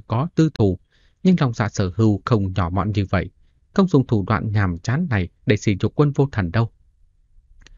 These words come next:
Súc sinh đạo, đầu tiên là vì bản thân vòng tay lục đạo luân hồi có trình tự sử dụng mạnh mẽ nhất. Lúc trước Sở Hưu bị kéo vào ảo cảnh của yêu quỷ, đầu tiên y phải trải qua súc sinh đạo,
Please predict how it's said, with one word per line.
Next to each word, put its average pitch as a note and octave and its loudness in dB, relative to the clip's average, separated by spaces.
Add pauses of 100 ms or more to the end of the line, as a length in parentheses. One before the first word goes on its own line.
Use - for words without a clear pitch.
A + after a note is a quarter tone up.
(240)
Súc - -2
sinh G#2 0
đạo, F2+ -2 (280)
đầu B2 4
tiên C#3 0
là A2+ -2
vì G2+ 0
bản F#2+ -2
thân G#2 0
vòng G2+ -2
tay C#3 0
lục G#2+ 0
đạo A2 0
luân C#3 0
hồi G2+ 2 (380)
có F#3+ 0
trình G#2 2
tự G#2+ 2
sử F#2+ -4
dụng F2 -2
mạnh G#2 -2
mẽ G2+ -2
nhất. D3 0 (800)
Lúc A2+ 2
trước - 0
Sở F#2+ -4
Hưu G2+ -2
bị G2 -2
kéo C#3+ -2
vào G#2 0
ảo F#2+ -2
cảnh F#2 0 (180)
của G2+ 2
yêu A#2 2
quỷ, F#2 0 (360)
đầu A2+ 4
tiên A#2+ 2
y A2 2
phải G2 -2
trải F2+ -2
qua G2 0
súc D#3+ -2
sinh G2+ 0
đạo, F2+ -2